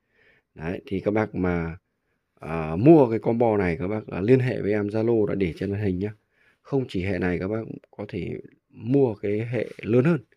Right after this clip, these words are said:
Em sẽ tư vấn cho các bác sử dụng điện gia đình thì nó, à, rất là hiệu quả. À, với những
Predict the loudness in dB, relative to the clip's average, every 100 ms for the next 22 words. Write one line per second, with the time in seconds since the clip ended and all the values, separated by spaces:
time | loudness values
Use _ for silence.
0 | _ _ _ _ -8 -6 -4 -2 0 -2
1 | -2 -8 -8 -10 -8 -4 -4 -2 -4 -4
2 | -6 -4 -4 -8 _ _ _ _ _ -10
3 | -8 -8 -10 -12 _ _ _ _ _ _
4 | _ -16 -12 -8 -8 -4 -2 -2 -2 -4
5 | -4 -4 -6 _ _ _ _ _ -8 -2
6 | 4 4 4